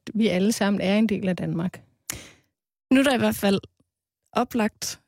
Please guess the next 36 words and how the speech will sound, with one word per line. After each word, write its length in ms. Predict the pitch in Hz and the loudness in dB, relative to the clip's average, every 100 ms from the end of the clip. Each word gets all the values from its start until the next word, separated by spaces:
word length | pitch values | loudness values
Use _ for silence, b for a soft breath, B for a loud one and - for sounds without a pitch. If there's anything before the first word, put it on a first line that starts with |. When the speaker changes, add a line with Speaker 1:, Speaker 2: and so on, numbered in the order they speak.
| - _ | -20 _
Speaker 2:
eller 220 | 208 190 | 2 4
hvad 120 | 190 | 2
skal 120 | 202 202 | 0 0
man 100 | 196 | 0
sige, 120 | 202 | 0
et 80 | - | 0
oplæg 340 | 208 226 220 190 | -2 -2 -4 -4
for 80 | - | -2
os 180 | 294 - | -2 -4
to 200 | - 254 | -4 -4
til 160 | 247 233 | 2 2
måske 400 | 226 - 247 - | 0 0 0 0
at 120 | 208 | 0
diskutere 520 | 208 - - 302 262 | -2 -2 0 0 2
det, 180 | 226 214 | 0 -2
og 100 | - | -4
til 120 | 233 247 | 2 2
måske 400 | 247 - 247 202 | 2 -2 0 2
at 140 | 202 - _ _ _ | 0 -2 _ _ _
tænke 280 | - 220 220 | 0 2 2
over, 260 | 190 180 185 _ _ _ _ _ _ _ _ _ _ - | 2 0 -2 _ _ _ _ _ _ _ _ _ _ -4
hvad 100 | 196 | -2
vi 80 | 202 | 0
selv 200 | 220 202 | -2 -2
kan 120 | 196 | -2
gøre 200 | 180 185 | 0 0
for 140 | - | -2
at 60 | - | -2
inkludere 600 | 190 - 214 - - 190 - _ | -4 -2 -4 -2 0 -2 -4 _
eventuelt, 520 | 196 - - 196 180 - | 0 0 2 0 0 -2
så, 240 | 202 180 - _ _ _ _ _ 185 | 0 0 0 _ _ _ _ _ -4
Speaker 1:
Ja. 80 | 165 _ - | -4 _ -8
Speaker 2:
så 180 | - | -2
der 80 | 196 | 2
ikke 160 | 190 - | 2 2
opstår 520 | 196 - - 196 190 | -2 -2 0 0 0